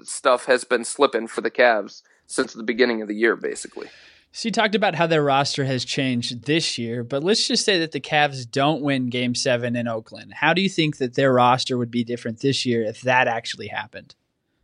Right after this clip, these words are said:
Speaker 1: Oh, I think there would have been significant changes. And, and I think the one that you would point to, the obvious one, would have been Kevin Love.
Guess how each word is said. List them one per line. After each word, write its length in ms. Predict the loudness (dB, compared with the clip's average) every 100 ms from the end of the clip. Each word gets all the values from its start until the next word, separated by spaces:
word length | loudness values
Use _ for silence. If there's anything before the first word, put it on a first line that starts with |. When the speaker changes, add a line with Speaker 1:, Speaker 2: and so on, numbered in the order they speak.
| 2
Speaker 1:
Oh, 120 | 4
I 100 | 6
think 240 | 4 0 0
there 140 | 0
would 100 | 0
have 80 | 2
been 160 | 0 2
significant 720 | -4 0 0 0 -4 -6 -2
changes. 640 | -2 -2 -2 -4 -4 -8 -2
And, 160 | -2 -2
and 140 | 0
I 80 | 0
think 240 | 2 0
the 80 | 2
one 300 | 2 2 4
that 140 | 2 0
you 120 | 0
would 160 | -2
point 280 | 0 -2 -2
to, 360 | -2 0 0 -4 _
the 140 | -4 2
obvious 480 | 2 2 -6 -6 -4
one, 260 | -2 0
would 100 | 0
have 140 | -2 -2
been 200 | -2 0
Kevin 340 | 0 0 0
Love. 480 | 2 2 0 -8